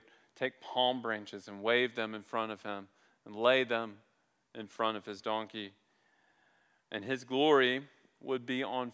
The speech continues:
full display in Jerusalem, but not in the way that his brothers think. Because his glory is on full display when he is hated,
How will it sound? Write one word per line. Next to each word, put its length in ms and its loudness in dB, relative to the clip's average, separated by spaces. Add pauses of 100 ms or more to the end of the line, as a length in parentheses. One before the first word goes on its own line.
full 360 0
display 760 0 (500)
in 300 -6
Jerusalem, 640 -10 (680)
but 120 -14
not 260 0
in 60 -14
the 80 -8
way 180 -2
that 180 -12
his 120 -20
brothers 480 -10
think. 200 -20 (1300)
Because 280 -6
his 160 -2
glory 420 6
is 140 0
on 160 -4 (100)
full 240 2
display 600 0 (1600)
when 120 -6
he 80 -8
is 120 -6
hated, 420 -2